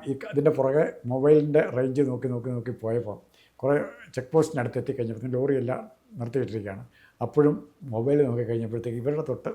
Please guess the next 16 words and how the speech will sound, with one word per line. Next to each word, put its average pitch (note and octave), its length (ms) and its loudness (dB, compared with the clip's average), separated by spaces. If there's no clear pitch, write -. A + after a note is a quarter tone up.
മുമ്പിൽ A2+ 260 -6
കിടക്കുന്ന A2+ 380 -8
ലോറിയിലാണ്. G#2+ 480 -4
പക്ഷേ - 180 -6
അതിൻ്റെ A#2 160 -2
അകത്ത് A#2+ 200 -4
മൊബൈൽ D#3+ 280 4
മാത്രമേ A#2 280 -4
ഉള്ളൂ. A2 220 -6
കള്ളൻ C3 300 -2
മൊബൈൽ D#3 340 6
അവിടെ C#3+ 140 2
ഇട്ടിട്ട് B2 300 -6
കള്ളൻ C#3 220 2
വേറെ D3 200 8
വഴിക്ക് C#3 240 2